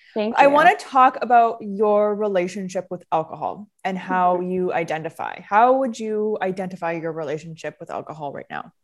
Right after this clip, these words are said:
Speaker 1: So I don't have one. Um,
Speaker 2: Okay.
Speaker 1: I
Speaker 2: Non-existent?
Speaker 1: Yeah, non-existent, which
Speaker 2: Yeah.
Speaker 1: is,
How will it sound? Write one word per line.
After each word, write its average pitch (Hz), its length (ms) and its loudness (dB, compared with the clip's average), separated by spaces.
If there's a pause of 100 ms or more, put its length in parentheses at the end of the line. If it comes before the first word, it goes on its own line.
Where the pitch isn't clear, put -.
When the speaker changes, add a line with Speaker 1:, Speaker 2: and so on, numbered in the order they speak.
(600)
Speaker 1:
So 262 340 2
I 233 140 6
don't 269 280 8
have 277 380 0
one. 226 500 -2 (220)
Um, 202 400 10 (100)
Speaker 2:
Okay. - 180 -4 (440)
Speaker 1:
I 208 320 12
Speaker 2:
Non-existent? 240 840 6
Speaker 1:
Yeah, 240 500 10
non-existent, 226 840 0
which 202 300 2
Speaker 2:
Yeah. 190 180 4
Speaker 1:
is, 208 360 4